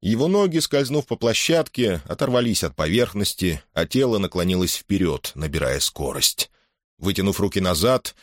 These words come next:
и чуть приподняв голову, чтобы его глаза, глаза Ланселота, лучше видели то, что впереди, Майкл стремительно и бесшумно поднялся над стартовой площадкой.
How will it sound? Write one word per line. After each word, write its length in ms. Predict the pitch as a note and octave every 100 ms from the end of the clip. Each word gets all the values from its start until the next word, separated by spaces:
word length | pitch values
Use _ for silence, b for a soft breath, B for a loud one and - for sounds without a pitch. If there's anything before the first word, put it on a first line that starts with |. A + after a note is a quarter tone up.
| b
и 80 | -
чуть 220 | - A2+
приподняв 500 | - G#2 F#2 G#2 F#2
голову, 380 | D2+ C3 C3+ G#2+
чтобы 260 | G2+ G#2 F#2
его 160 | F2+
глаза, 500 | F2 F#2+ E2+ A#2+ A#2 b b -
глаза 340 | D#2+ F2 E2
Ланселота, 800 | D#2+ C2 D#2 D#2+ A2+ C3+ A2 E2+ -
лучше 320 | F2 A#2 -
видели 380 | F2 A2 F#2+ F#2+
то, 180 | - F2+
что 160 | -
впереди, 560 | E2+ E2+ D#2+ D#2+ C3+ - b b _
Майкл 400 | D#3+ D3 G3 -
стремительно 640 | C3+ - F2+ G#2+ G#2+ F2+ F2
и 180 | - E2
бесшумно 600 | D#2 - - A2 G2 F2+
поднялся 640 | F#2+ E2 G2 F#2 E2+ D#2+
над 180 | D2+ -
стартовой 460 | - D#2+ - D#2
площадкой. 920 | D#2 F2+ E2+ - C2+ C2+ - D2+ -